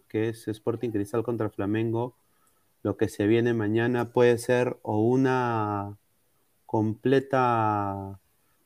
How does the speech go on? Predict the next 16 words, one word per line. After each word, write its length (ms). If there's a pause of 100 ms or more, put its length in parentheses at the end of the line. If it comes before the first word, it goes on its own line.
asalto 720
a 40
mano 280
armada 520
de 200
Flamengo 1300 (500)
rotundo 920 (560)
o 500
una 540
victoria, 720
un 180
empate 400
histórico 500
de 120
Cristal, 560
¿no? 220